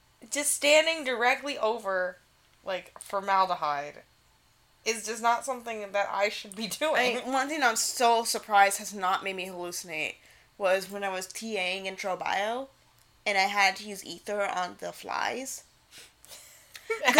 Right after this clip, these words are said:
Speaker 2: we
Speaker 1: Accidentally
Speaker 2: didn't
Speaker 1: ether
Speaker 2: trust
Speaker 1: yourself. <laughs>
Speaker 2: we didn't trust the kids with the ether.
Speaker 1: No.
Speaker 2: Now, no, when I say kids, I mean they were my age. I was an undergraduate T A.
Speaker 1: Okay,
Speaker 2: So
Speaker 1: but
Speaker 2: I was trusted, but they weren't.
Speaker 1: as someone who went to college, yes,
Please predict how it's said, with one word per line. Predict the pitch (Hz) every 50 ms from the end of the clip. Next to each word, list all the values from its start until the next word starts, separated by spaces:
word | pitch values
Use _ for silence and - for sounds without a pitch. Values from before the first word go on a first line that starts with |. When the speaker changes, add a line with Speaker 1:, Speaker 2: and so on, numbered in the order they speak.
| 226 269
Speaker 2:
we | 311 285
Speaker 1:
Accidentally | 302 240 220
Speaker 2:
didn't | 330 415 392 - 214
Speaker 1:
ether | 240 262
Speaker 2:
trust | - 302 320 320 311 311 - -
Speaker 1:
yourself. | 262 269 - - - - 226 - 220 220 - 320 - 381 - - _ - -
<laughs> | 587 622 - 719 349
Speaker 2:
we | 285 294
didn't | 240 247 240 247 262 294 330 294 - -
trust | - - 240 240 226 208 220 220 - - - 214 196
the | 226 214 - -
kids | - - 254 247 240 220 202 190
with | 202 190 -
the | 175 180 214
ether. | 240 233 233 - 185 165 170 - - _ _ _ 202
Speaker 1:
No. | 247 277 277 254 208 185
Speaker 2:
Now, | 277 277
no, | 294 330 311 -
when | - 254
I | 262
say | 262 339 269
kids, | 240 - - 302 311 262 233 214 - -
I | - 226 240
mean | 247 247 240
they | 233 240 247
were | 240 226 208
my | 208 214 214 214 220 226
age. | 214 196 175 165 160 170 202
I | 180 180
was | 202 202
an | 202 -
undergraduate | - - 202 202 202 196 202 180 185 190 196 196 196 165 143
T | - - 202 180 190
A. | 196 190 170 143 127 101 170 185 - _ _ _ _ _ _ _ _ _ _ _ - - _ _ _ _ - _ _ _ -
Speaker 1:
Okay, | 226 262 -
Speaker 2:
So | 262 262 214
Speaker 1:
but | 190 -
Speaker 2:
I | 302 311 330 370 415 480
was | 381 339 330 -
trusted, | - 381 - - - - - 277 226 208 214
but | 208 220 -
they | 269 277 311 320
weren't. | 294 254 233 226 208 196 190 196 233
Speaker 1:
as | 302 330 381 392 -
someone | - 359 330 320 294 285
who | 262 277 254
went | 247 233 220 208 -
to | - 220
college, | - - 220 208 208 208 202 185 - - 180 190 - - - 196
yes, | 202 220 220 202 175 175 - -